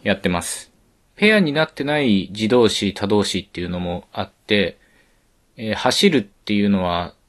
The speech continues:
他動詞のペアを持ってないし、調べるっていうのは自動詞のペアを持っていません。それぞれ自動詞の形と他動詞の形しかありません。ただ、まあ、走らせる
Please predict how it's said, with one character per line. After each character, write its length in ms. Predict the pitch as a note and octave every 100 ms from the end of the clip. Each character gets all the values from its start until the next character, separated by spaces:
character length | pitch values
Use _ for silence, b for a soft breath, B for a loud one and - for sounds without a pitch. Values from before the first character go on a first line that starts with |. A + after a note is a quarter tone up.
| _ _
他 160 | - G#2
動 140 | G2+
詞 120 | G2 G2+
の 60 |
ペ 180 | F#2 F2+
ア 60 | F#2
を 80 |
持 120 | F2+ F#2
っ 40 |
て 140 | -
な 120 | E2 E2+
い 80 |
し、 460 | D#2+ - A#2+ F#2 - _ _ _ _ _ _ _
調 320 | - - C3
べ 140 | C3 C#3+
る 100 | A#2
っ 40 |
て 300 | G2+ _ -
い 640 | G2+ G#2 G#2+ G#2+ G#2+ A2 G#2+
う 40 |
の 180 | G2 G2+
は 320 | A#2 A2 F2
自 180 | F2+ G#2
動 140 | G2+
詞 140 | - F2
の 80 |
ペ 160 | D#2+ F#2
ア 80 | E2+
を 60 |
持 100 | E2
っ 80 | F2
て 300 | - - E2
い 120 | -
ま 140 | F#2 D#2+
せ 160 | E2+ D#2
ん。 60 |
そ 160 | - G#2+
れ 80 | G2+
ぞ 100 | F2+
れ 80 |
自 160 | F2+ G2+
動 180 | G2+ G2
詞 240 | - - _ _ -
の 300 | G2 G2 F2+
形 360 | - G2 -
と 120 | C3+
他 120 | A2 G2
動 100 | F2+
詞 160 | -
の 60 | E2+
形 320 | - F2 -
し 200 | - -
か 240 | - C2+ -
あ 80 | F#2
り 80 | F2+
ま 100 | D2+
せ 140 | E2+
ん。 60 | E2+ b b b b b b _ _ _ _ _
た 100 | F#3+
だ、 380 | D3+ C3 G2 - _ _ _ _ _ _ _ _ _ _ _
ま 80 | C3
あ、 20 |
走 300 | B2+ B2+ E3
ら 100 | E3
せ 180 | E3 G3+
る 260 | E3 G2+